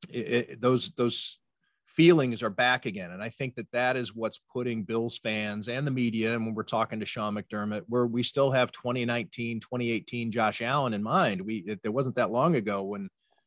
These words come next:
we saw this as a, as a quarterback who maybe was gonna deal with accuracy issues for his entire career. Um, he also has ball security issues. Uh, he threw another interception.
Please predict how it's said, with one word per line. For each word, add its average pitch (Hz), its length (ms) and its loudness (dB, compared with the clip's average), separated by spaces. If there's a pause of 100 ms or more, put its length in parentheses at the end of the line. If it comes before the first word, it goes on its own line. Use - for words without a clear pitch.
(300)
we 110 100 -4
saw 110 260 4
this 110 260 4
as 104 240 2
a, 101 320 2
as 104 260 -6
a 101 60 -4
quarterback 113 680 2
who 107 160 0
maybe 104 320 0
was 113 160 -2
gonna 117 180 -2
deal 104 220 0
with 117 120 2
accuracy 110 580 0
issues 113 300 -2
for 117 140 -4
his 107 100 -2
entire 117 300 2
career. 127 480 -2 (540)
Um, 101 440 2 (960)
he 101 140 -4
also 110 300 2
has 110 160 2
ball 107 260 4
security 139 680 0
issues. 143 800 -2 (100)
Uh, 90 260 0
he 90 140 -4
threw 107 220 0
another 110 280 2
interception. 123 840 0